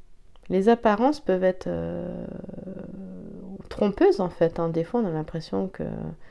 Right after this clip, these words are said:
ça va pas être bon pour nous. Puis quand, euh, finalement, on réfléchit à la question, qu'on retrousse ses manches et puis qu'on, on cherche des solutions, bah, finalement, euh, euh, au contraire,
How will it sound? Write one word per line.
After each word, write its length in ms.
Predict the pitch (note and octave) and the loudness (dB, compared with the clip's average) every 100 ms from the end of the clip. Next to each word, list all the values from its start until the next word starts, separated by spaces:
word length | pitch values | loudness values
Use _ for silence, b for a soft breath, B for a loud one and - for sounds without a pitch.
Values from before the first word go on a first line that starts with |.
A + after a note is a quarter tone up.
| B B B B - | B B B B -4
ça 140 | - | 2
va 140 | F3 E3+ | 4 6
pas 160 | G3+ | 6
être 100 | F#3+ | 4
bon 180 | F3+ E3+ | 2 -2
pour 200 | E3+ F3 | 2 2
nous. 240 | F#3 D4+ | 4 4
Puis 180 | D#4 - | 2 -2
quand, 300 | - F#3+ - | -2 -2 -2
euh, 760 | F3+ F3 E3+ E3 E3 E3+ - - F3+ | 0 0 0 0 -2 -2 -4 -6 -8
finalement, 400 | - F#3 F3+ F3+ | -4 -2 0 0
on 20 | |
réfléchit 420 | F3 F3 F3+ - | 0 0 -4 0
à 40 | F3+ | 2
la 120 | F3 | 2
question, 580 | - E3 - G3+ G3+ G3+ | -2 -4 -2 0 0 -2
qu'on 160 | F3 | -2
retrousse 360 | E3 F3 - F3+ | 0 0 -2 -14
ses 180 | - F#3 | -4 0
manches 440 | F#3 G3 G3 - | 2 0 -2 -2
et 40 | D#3+ | -6
puis 220 | - F3 | -4 -6
qu'on, 320 | - E3 E3 B B - | -2 0 -2 B B -8
on 60 | |
cherche 280 | E3+ - F#3+ | -2 0 2
des 100 | E3 | 2
solutions, 580 | E3 D#3+ D#3+ - C4+ F#4 | 0 -2 -4 0 2 2
bah, 160 | F3 D3+ | 0 -2
finalement, 640 | - F3+ D#3+ E3 G#3+ A3+ | -6 -4 -2 -2 -2 0
euh, 180 | E3+ E3 E3 B B B B B B | 0 -2 -6 B B B B B B
euh, 800 | - E3+ E3 E3 E3 - G1+ G#1 G1+ - - - - - | -6 -4 -4 -4 -4 -4 -6 -8 -10 -14 -18 -20 -16 -4
au 100 | - | -2
contraire, 580 | - E3 - C4+ C#4+ | 0 -2 0 -2 -2